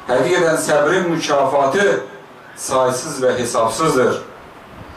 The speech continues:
Odur ki, səbr çox böyük əxlaqi keyfiyyətdir.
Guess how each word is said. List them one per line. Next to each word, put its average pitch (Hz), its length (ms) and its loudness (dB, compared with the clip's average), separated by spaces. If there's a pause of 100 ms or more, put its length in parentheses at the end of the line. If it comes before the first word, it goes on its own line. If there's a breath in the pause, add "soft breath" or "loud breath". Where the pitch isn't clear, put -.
(140)
Odur 170 280 2
ki, 156 100 0
səbr 175 540 0
çox 190 320 0
böyük 170 440 0 (300)
əxlaqi 127 640 2
keyfiyyətdir. 120 760 2